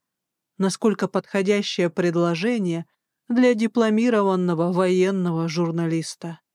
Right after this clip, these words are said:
И это ей, Владиславе Калугиной, которая в педиатрии понимала чуть меньше, чем ничего, а от вида скачущей малышни впадала в реальный ступор.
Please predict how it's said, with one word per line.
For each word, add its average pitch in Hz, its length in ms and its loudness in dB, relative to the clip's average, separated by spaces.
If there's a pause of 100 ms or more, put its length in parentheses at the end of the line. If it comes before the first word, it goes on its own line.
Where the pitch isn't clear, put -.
(960)
И 220 80 2
это 262 240 2
ей, 226 460 2 (340)
Владиславе 208 720 2
Калугиной, 196 720 -2 (500)
которая 208 440 2
в - 80 -8
педиатрии 202 720 0
понимала 190 560 0
чуть - 300 -6
меньше, 240 400 -2
чем 185 340 -2
ничего, 170 600 -6 (460)
а 214 180 0
от 208 120 -6
вида 208 300 2
скачущей 196 640 -2
малышни 185 680 -2 (220)
впадала 220 460 2
в 220 80 2
реальный 185 520 0
ступор. 165 560 -10